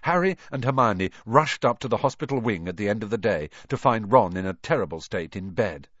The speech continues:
"It's not just my hand," he whispered, "although that feels like it's about to fall off. Malfoy told Madame Pomfrey he wanted to borrow one of my books so he could come and have a good laugh at me.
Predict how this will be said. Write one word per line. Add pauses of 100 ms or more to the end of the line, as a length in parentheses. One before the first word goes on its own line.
(880)
"It's
not
just
my
hand," (180)
he
whispered, (300)
"although
that
feels
like
it's
about
to
fall
off. (440)
Malfoy
told
Madame
Pomfrey (160)
he
wanted
to
borrow
one
of
my
books (240)
so
he
could
come
and
have
a
good
laugh
at
me.